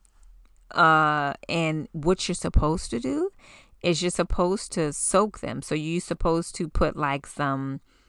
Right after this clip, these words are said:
equal parts vinegar and water solution, like, in a sandwich bag, right? Like a Ziploc bag. And then you put that over top of the water faucet.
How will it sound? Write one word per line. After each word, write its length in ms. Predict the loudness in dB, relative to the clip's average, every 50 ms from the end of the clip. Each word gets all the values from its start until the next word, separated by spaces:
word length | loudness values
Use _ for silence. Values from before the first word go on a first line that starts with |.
| -20 -20 -8 _ -2
equal 260 | -2 0 2 2 4
parts 320 | 6 8 8 6 6 2 -2
vinegar 480 | -4 -2 -2 -2 -2 0 0 0 0
and 240 | 0 0 -2 -2 0
water 320 | 0 2 2 2 0 -2
solution, 600 | -2 -4 -4 -4 -2 -2 -4 -4 -4 -4 -4 -2
like, 240 | 0 0 -2 -2 -4 -4
in 180 | -4 -4 -4
a 60 | -4
sandwich 480 | -6 -4 -4 -2 -2 -2 -4 -6 -8 -8
bag, 260 | -8 -6 -6 -6 -4
right? 260 | -4 -4 -4 -4 -6
Like 160 | -8 -8 -6 -6
a 40 |
Ziploc 460 | -6 -6 -6 -6 -4 -2 -2 -2 -2 -4
bag. 380 | -6 -6 -6 -6 -8 -8 -10 -14 -18 -20 -20 -20 -20 -20 -20 -12 -4 0
And 240 | 0 0 0 0 -2
then 480 | -2 -2 -2 -2 -4 -4 -4 -6 -8 -10 -14 -20 _ _ _ _
you 600 | -12 -10 -8 -6 -4 -4 -4 -4 -4 -6 -6 -8 -12 _ _ _
put 300 | -2 -2 -2 -2 -2 -2
that 240 | 0 0 0 -2 -2 -2
over 320 | -2 -2 0 0 -2 -4 -4
top 360 | -2 0 0 0 0 -2 -4 -4
of 440 | -2 0 0 2 0 0 -2 -4 -4
the 80 | -4 -4
water 300 | -2 -4 -4 -4 -6 -8
faucet. 440 | -8 -8 -8 -8 -10 -12 -14 -14